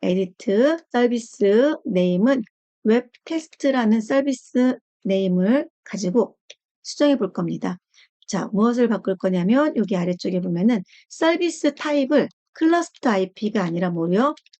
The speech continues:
노드 포트로 바꿔보면요, 노드 포트가 생겨지게 되겠죠.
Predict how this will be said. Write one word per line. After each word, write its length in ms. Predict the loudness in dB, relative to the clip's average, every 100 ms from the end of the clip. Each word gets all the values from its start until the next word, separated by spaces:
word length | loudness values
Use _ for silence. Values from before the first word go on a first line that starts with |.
| -2
노드 500 | 0 2 2 0 0
포트로 560 | -6 -6 -2 2 2 0
바꿔보면요, 800 | -8 -6 -4 -2 0 0 0 -4 -20 -6
노드 280 | 0 2 0
포트가 580 | -6 -12 -6 -2 -2 -2
생겨지게 720 | -2 -2 0 0 -2 -2 -2
되겠죠. 540 | -2 -2 -4 -4 -6